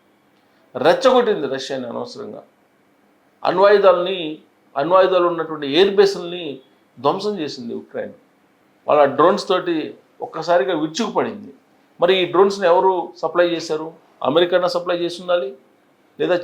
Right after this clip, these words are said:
చైనా అన్నా సప్లై చేసి ఉండాలి ఉక్రెయిన్కి, లేదా టర్కీ అయినా చేసి ఉండాలి. So కాబట్టి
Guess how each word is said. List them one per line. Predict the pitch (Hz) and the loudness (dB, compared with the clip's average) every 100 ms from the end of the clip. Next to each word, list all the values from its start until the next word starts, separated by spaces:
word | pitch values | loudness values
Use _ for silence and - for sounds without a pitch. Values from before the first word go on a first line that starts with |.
| 156 | -2
చైనా | 170 180 | 0 0
అన్నా | 180 | 0
సప్లై | 180 175 180 | -2 -2 -4
చేసి | 170 175 175 | -6 -8 -4
ఉండాలి | 180 175 | 0 0
ఉక్రెయిన్కి, | 175 180 180 175 208 - _ _ _ - | -2 -8 -10 -12 -20 -20 _ _ _ -4
లేదా | 165 175 190 214 - - _ | 0 4 6 4 -2 -14 _
టర్కీ | 147 - - 160 | -6 -6 -8 -6
అయినా | 147 156 190 - _ _ _ _ 131 | -4 -6 -10 -14 _ _ _ _ -8
చేసి | 117 120 | -8 -10
ఉండాలి. | 104 104 - _ _ _ _ _ _ | -14 -16 -20 _ _ _ _ _ _
So | 175 175 | -2 2
కాబట్టి | 196 214 208 | 4 4 2